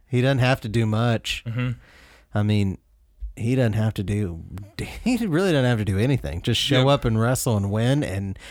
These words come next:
Speaker 1: as long as he's wrestling as a heel, does some dirty shit, people
Speaker 2: He doesn't even have to do dirty shit. Just talk crap to people.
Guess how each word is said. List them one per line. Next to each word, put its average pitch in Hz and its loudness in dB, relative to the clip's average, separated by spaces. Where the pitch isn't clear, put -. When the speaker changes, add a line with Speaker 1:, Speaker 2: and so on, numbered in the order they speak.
Speaker 1:
as 104 -2
long 120 2
as 123 2
he's 117 0
wrestling 123 2
as 117 2
a 101 0
heel, 123 2
does 113 0
some 110 0
dirty 110 0
shit, 123 -2
people 101 -4
Speaker 2:
He 175 2
doesn't 226 0
even 135 -2
have 139 0
to 143 -10
do 147 -2
dirty 147 -2
shit. 139 -6
Just 165 -12
talk 175 -4
crap 147 -4
to 113 -8
people. - -12